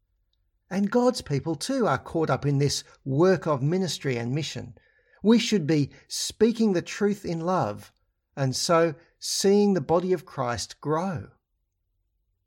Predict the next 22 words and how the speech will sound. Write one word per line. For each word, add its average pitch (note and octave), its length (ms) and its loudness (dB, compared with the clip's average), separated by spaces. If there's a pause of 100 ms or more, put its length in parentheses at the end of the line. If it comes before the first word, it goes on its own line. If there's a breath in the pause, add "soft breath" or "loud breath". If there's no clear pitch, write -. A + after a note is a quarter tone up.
(200)
So, A#3+ 400 0 (880)
gospel A#3+ 380 0
ministry G3 400 0
and C#3+ 120 0
mission C3+ 480 -6 (420)
is D3+ 200 -4
central - 800 -4 (160)
to - 180 -8
our D#3+ 280 -2
identity D#3 760 -2
as A#2 260 -8
Christians. - 800 -10 (1400)
And F#3 360 0
all B3 300 2
of G#3 100 -2
these F3 280 0
things A2 320 -8
give D#3+ 180 0
us D3 180 0
plenty C4 440 0
of F3 100 0
reasons G2+ 500 -4